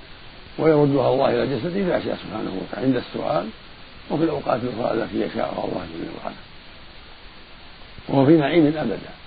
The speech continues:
روحه في نعيم، وجسده ما دام باقيا فهو في نعيم، يناله نصيبه من النعيم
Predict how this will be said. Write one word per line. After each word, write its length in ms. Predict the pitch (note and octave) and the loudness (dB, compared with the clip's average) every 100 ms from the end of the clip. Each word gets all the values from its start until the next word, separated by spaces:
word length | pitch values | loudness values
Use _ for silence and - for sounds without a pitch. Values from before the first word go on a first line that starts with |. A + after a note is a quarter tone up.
| - - - - - - - - - - - - - - - - - - - - - - - - | -20 -20 -20 -20 -20 -20 -20 -20 -20 -20 -20 -20 -20 -20 -20 -20 -20 -20 -20 -20 -20 -20 -18 -6
روحه 320 | B2 A2 C3+ A#2+ | -2 0 0 0
في 120 | B2 | 0
نعيم، 500 | A2+ G#2+ B2+ F3 G3+ - - - - - - - - | 0 2 2 0 -4 -16 -20 -20 -20 -20 -20 -16 -4
وجسده 560 | C#3 E3+ D3+ C#3+ C3+ B2+ | 2 4 6 4 4 4
ما 160 | C3+ | 4
دام 320 | B2 B2 A#2 A#2 | 2 0 0 0
باقيا 280 | C#3 A#2+ | 0 -2
فهو 160 | G#2 F#2 F#2+ G2 F2+ F2 - - | -8 -8 -8 -10 -12 -14 -14 -10
في 60 | |
نعيم، 320 | F#2 E2+ - - - - - - - - - - - | -10 -6 -8 -8 -14 -20 -20 -20 -20 -20 -20 -20 -6
يناله 480 | A2+ A2+ C3 A#2 A#2 | -2 0 -2 -2 -4
نصيبه 280 | F#2 D3 B2 | -2 -2 -2
من 240 | G#2+ G#2 | -4 -6
النعيم 480 | E2+ E2 G2 A#2 | -8 -8 -4 -4